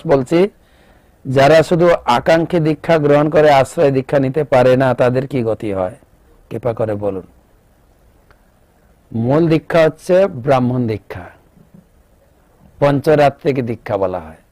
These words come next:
এবারে সেই ব্রাহ্মণ দীক্ষা পর্যায়ে উন্নীত করার জন্য এই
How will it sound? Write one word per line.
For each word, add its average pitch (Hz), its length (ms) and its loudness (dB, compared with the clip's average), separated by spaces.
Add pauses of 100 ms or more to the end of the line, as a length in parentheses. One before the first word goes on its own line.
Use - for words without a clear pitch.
(1300)
এবারে 156 580 4
সেই 147 340 2
ব্রাহ্মণ 147 600 2
দীক্ষা 185 300 2
পর্যায়ে 156 580 4
উন্নীত 147 500 0
করার 143 360 2
জন্য 139 220 0
এই 147 440 -2